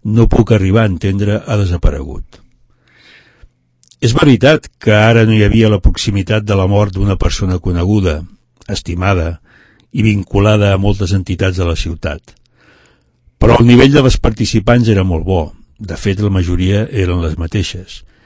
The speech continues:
i la necessitat de la investigació per lluitar contra la malaltia segueix sent primordial.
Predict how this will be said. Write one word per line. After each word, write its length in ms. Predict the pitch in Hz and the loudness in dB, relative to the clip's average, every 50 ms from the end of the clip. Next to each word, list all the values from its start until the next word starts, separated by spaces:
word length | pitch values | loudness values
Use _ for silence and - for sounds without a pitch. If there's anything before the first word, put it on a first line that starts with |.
| _ _ _ _ _ _ _ - | _ _ _ _ _ _ _ -8
i 120 | - - 117 | -2 0 4
la 160 | 123 123 127 | 4 6 4
necessitat 560 | 123 113 127 127 101 120 117 143 143 151 135 | 4 4 2 0 0 0 0 2 0 2 2
de 120 | 135 135 | 2 2
la 100 | 131 131 | 4 4
investigació 640 | 127 120 110 101 - - 113 110 107 95 - 135 123 110 | 4 4 2 0 0 0 0 0 0 0 2 2 2 2
per 160 | - 117 110 | 2 2 2
lluitar 380 | 101 104 98 95 - 117 113 | 2 2 0 0 0 -2 -2
contra 380 | - 117 104 98 - 104 98 95 | 0 0 -2 -2 -2 -2 -2 0
la 120 | 95 95 | 0 0
malaltia 520 | 95 90 90 87 87 - - 113 117 117 107 | -2 -2 -2 -4 -4 -4 -2 0 0 0 0
segueix 400 | - - 95 104 104 95 - 104 | 0 -2 0 0 0 -2 0 -2
sent 160 | 101 98 92 | -2 -2 -2
primordial. 680 | - 92 87 87 78 73 78 73 - - - 95 - | -2 -4 -4 -4 -6 -6 -6 -8 -12 -14 -16 -20 -20